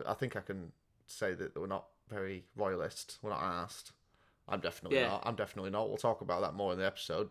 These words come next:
Speaker 1: But I'll use this excuse. I'll use this excuse to talk about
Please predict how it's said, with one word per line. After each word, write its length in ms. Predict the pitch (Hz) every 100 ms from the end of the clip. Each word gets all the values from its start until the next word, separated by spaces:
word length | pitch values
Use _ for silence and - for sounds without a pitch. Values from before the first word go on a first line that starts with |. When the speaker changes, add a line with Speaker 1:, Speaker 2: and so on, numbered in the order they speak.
| -
Speaker 1:
But 240 | 92 - - - - -
I'll 200 | - 127
use 260 | 131 170 165
this 160 | 156
excuse. 600 | 170 - - 165 170 - -
I'll 100 | 147
use 260 | 147 165
this 160 | 147 147
excuse 460 | 160 - - 147 -
to 80 | -
talk 380 | 139 127 -
about 360 | 139 120 117 101